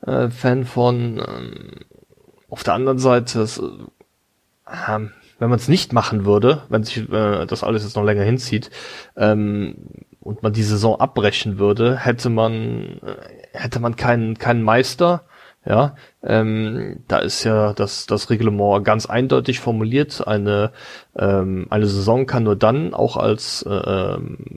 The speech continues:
Saison mit offizieller Gesamtwertung geführt werden, wenn mindestens sechs Events stattfinden und nicht Rennen, sondern Events. Wir hatten bislang ja vier Events mit fünf Rennen und, äh, da wären noch zwei Events für notwendig.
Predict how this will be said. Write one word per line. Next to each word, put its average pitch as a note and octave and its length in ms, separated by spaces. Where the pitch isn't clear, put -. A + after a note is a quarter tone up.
Saison A#2 340
mit - 480
offizieller A2 480
Gesamtwertung A2 680
geführt G#2 360
werden, G#2+ 280
wenn G2+ 100
mindestens A#2+ 560
sechs A#2+ 460
Events B2 400
stattfinden G2+ 720
und A2+ 140
nicht A#2 260
Rennen, C#3 280
sondern G#2+ 300
Events. A#2 520
Wir G#2 80
hatten A#2 240
bislang G2+ 400
ja F#2+ 340
vier D3+ 300
Events A2+ 480
mit G#2+ 100
fünf B2 320
Rennen B2 360
und, A2 520
äh, G#2 300
da G2+ 160
wären A#2 260
noch A2+ 140
zwei A2 320
Events A2+ 380
für A#2+ 100
notwendig. A2 720